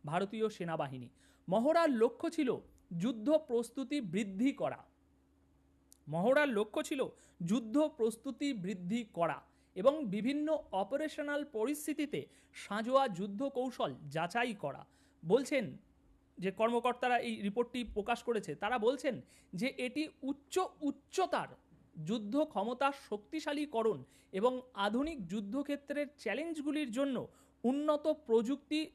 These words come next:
যে ব্যবহারের বিষয় আছে, সেগুলো করার উপরে দৃষ্টি নিবন্ধ করা হয়েছে। আর এই যে টি নাইনটি ট্যাঙ্কের কথা বলা হচ্ছে,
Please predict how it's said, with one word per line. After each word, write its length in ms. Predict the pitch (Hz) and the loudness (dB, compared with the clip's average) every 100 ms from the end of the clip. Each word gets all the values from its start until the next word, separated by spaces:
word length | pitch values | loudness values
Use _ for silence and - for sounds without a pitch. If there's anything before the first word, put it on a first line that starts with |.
| - | -10
যে 140 | 180 | -8
ব্যবহারের 500 | 175 202 254 277 285 | 0 2 4 4 4
বিষয় 340 | 208 226 285 269 | 2 0 2 2
আছে, 260 | 254 151 - _ _ | 0 -4 -10 _ _
সেগুলো 440 | - 233 262 330 | -4 0 4 2
করার 400 | 320 220 320 254 - | 2 2 4 2 0
উপরে 360 | 240 277 302 - - _ _ _ | -4 -2 -2 -4 -12 _ _ _
দৃষ্টি 380 | 185 233 - 269 | -2 -2 -2 -2
নিবন্ধ 400 | 214 196 240 240 | 0 2 2 2
করা 300 | 233 175 160 | 2 4 2
হয়েছে। 340 | 143 135 - - _ _ _ - | 0 -6 -10 -18 _ _ _ -6
আর 140 | 185 185 | -6 -4
এই 160 | 240 262 | -4 -2
যে 120 | 262 - | -4 -4
টি 180 | 294 302 | -4 -2
নাইনটি 480 | 294 269 277 269 277 | 0 -2 -2 -4 -8
ট্যাঙ্কের 500 | - 220 226 247 277 | -2 -2 -2 -2 -2
কথা 260 | 247 247 247 | -2 -2 -2
বলা 200 | 240 247 | 2 2
হচ্ছে, 380 | 254 - 156 | 0 -4 -10